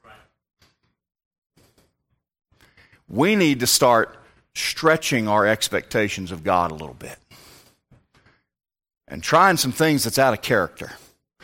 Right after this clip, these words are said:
I'm not saying abandon wisdom and prudence and restraint. I'm saying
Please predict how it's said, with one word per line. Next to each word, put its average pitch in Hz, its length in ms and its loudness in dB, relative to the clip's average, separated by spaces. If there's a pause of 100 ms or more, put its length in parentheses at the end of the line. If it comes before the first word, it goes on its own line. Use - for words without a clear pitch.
(220)
I'm 120 160 -4
not 160 180 4
saying 233 300 4
abandon 139 460 2
wisdom 101 500 -2
and 113 200 -2
prudence - 680 -4 (320)
and 120 200 -2
restraint. 110 560 -4 (280)
I'm 185 280 2
saying 135 420 2